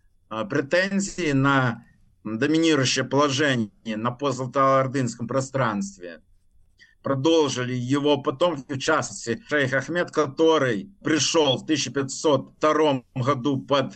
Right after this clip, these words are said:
Киев и Чернигов и воевал на стороне, э, Великого княжества Литовского против Московии и Крымского ханства. Однако был разгромлен в тысяча пятьсот втором году крымскими татарами.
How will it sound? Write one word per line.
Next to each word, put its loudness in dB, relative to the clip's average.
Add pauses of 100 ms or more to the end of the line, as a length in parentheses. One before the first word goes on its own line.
(120)
Киев 4
и 2
Чернигов 0
и 0
воевал 2
на -2
стороне, -2
э, -2
Великого -2
княжества -2
Литовского -2
против -2
Московии 0
и 0 (120)
Крымского 0
ханства. -6
Однако 0
был 2
разгромлен 0
в -12
тысяча -4
пятьсот -6
втором 0
году 0
крымскими -2
татарами. -4